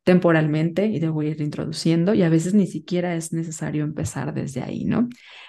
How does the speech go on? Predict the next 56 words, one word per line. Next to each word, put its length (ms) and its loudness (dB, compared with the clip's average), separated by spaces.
Hay 140 6
algunos 420 6
compuestos 680 0
bioactivos 720 2
que 120 -2
son 220 -2
muy 160 0
interesantes 720 -6
en 140 -4
tema 280 -4
de 60 -6
la 120 -6
alimentación 840 -4
y 220 -2
que 180 6
muchas 320 4
veces 140 2
la 120 0
gente 280 -2
va 80 0
empezando 480 -4
como 240 -4
a 40 -6
recomendar. 640 -6
"Oye, 140 0
es 120 -6
que 80 -4
a 60 2
mí 280 4
me 160 4
decían 580 0
que 280 -4
la 220 0
curcumina 580 4
es 80 2
muy 140 4
buena 360 2
para 220 -6
la 100 -4
inflamación". 640 -6
Yo 100 -2
creo 140 2
que 80 -2
esta 140 0
es 60 2
de 100 2
las 200 0
más 200 -2
famosas. 540 -6
Ayer 280 0
justo 240 0
vi 100 2
un 140 2
reel 220 0
que 100 -6
decía 500 -4